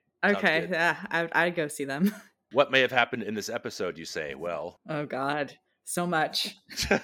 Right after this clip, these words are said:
Speaker 1: We were talking a little before we started recording, but, like, so little plot-wise, but just so much, just so much. So we open on the deserts of Tatooine as members of the Pike Syndicate count their riches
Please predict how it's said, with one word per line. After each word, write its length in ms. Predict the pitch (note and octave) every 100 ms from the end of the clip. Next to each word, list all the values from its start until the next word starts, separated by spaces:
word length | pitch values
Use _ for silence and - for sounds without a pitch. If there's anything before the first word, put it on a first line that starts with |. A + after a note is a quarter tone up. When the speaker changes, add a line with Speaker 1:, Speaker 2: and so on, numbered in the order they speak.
| G3+ E3+ - -
Speaker 1:
We 200 | C#3 C3+
were 80 | B2
talking 340 | - C3 C3
a 40 | A#2+
little 140 | G#2+
before 220 | G#2+ G#2
we 80 | G2+
started 220 | - G#2
recording, 420 | F2+ - G2 G2 F#2+
but, 140 | F#2+
like, 240 | F#2 - _ - - _
so 640 | - - C#3 C3+ C3 B2 F#2+ F2
little 380 | G#2+ C3+ D3+ C#3+ -
plot-wise, 600 | A2 A2 B2 A#2+ A#2+ -
but 160 | G2
just 400 | G#2 - - -
so 180 | G#2+ F#2+
much, 640 | D#2+ D#2 F2 E2 - - -
just 240 | E2 -
so 140 | G2
much. 440 | E2 E2 D#2 - - _ _
So 280 | - C3+ E2+
we 220 | F#2 A2
open 280 | C#3+ D#3+ D3
on 160 | B2+
the 60 | B2
deserts 360 | A2 A2 A#2 G#2+
of 180 | G#2
Tatooine 640 | - G#2+ G#2 A#2+ A2 A2+ A#2
as 260 | F2+ F#2 G2
members 320 | A2 A2+ G#2+
of 80 | F2+
the 80 |
Pike 240 | - B2 B2
Syndicate 420 | C#3 B2+ C3+ G2+
count 240 | A#2+ C3
their 120 | G#2+ F#2+
riches 420 | G#2+ A2+ A2+